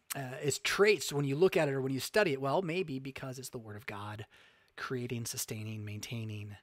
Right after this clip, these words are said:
and you can't pin it down. You can't find God. So you keep going on looking. It keeps changing because his substance of word that he made is just greater than the rest of it.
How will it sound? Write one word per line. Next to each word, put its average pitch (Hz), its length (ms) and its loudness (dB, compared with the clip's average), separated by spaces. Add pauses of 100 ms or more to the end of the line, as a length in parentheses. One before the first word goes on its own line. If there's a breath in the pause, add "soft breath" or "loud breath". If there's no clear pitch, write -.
(420 soft breath)
and 120 100 -6
you 120 60 -8
can't - 280 -8
pin 113 160 -6
it 113 80 -14
down. 117 240 -6
You 117 60 -12
can't 127 180 -10
find 113 320 -6
God. 101 300 -10
So 123 100 -4
you 120 40 -4
keep 135 200 -6
going 131 180 2
on 113 160 -2
looking. 131 240 -2
It 113 80 -8
keeps 127 200 -6
changing 139 500 0
because 120 320 -6
his 160 260 -2
substance 139 500 -4
of 113 120 -6
word 135 380 -2
that 127 80 -10
he 143 120 -6
made 139 260 -4
is 160 120 -6
just 127 160 -12
greater 117 240 -12
than 117 120 -10
the 147 60 -8
rest 233 280 -12
of 131 80 -18
it. 123 200 -18